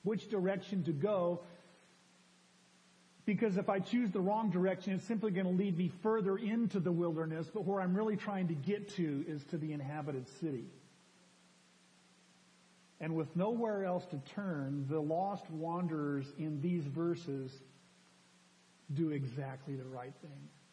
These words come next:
They cry out to God. Look at verse six. "Then they cried out to the Lord in their trouble,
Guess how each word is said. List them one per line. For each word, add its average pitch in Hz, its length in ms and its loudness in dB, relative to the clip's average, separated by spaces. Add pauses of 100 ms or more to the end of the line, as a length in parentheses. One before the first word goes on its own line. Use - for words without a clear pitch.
(1080)
They 147 120 -4
cry 139 380 -4
out 127 240 -6
to 131 60 -6
God. 123 360 -6 (540)
Look 151 140 -2
at 143 60 -2
verse 135 260 -2
six. - 260 -6 (1800)
"Then 185 180 2
they 190 140 2
cried 180 340 2
out 175 240 0
to 180 60 0
the 151 80 -2
Lord 156 320 2
in 147 100 0
their 143 140 0
trouble, 143 580 -4